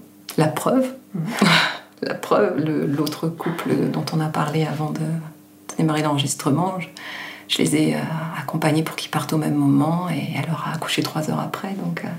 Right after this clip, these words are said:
Speaker 1: c'est toute la délicatesse et,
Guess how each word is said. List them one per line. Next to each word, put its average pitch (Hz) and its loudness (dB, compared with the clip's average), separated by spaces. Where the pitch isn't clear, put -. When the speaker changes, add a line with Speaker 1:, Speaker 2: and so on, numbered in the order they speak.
Speaker 1:
c'est - -4
toute - -4
la 170 8
délicatesse 156 2
et, 151 0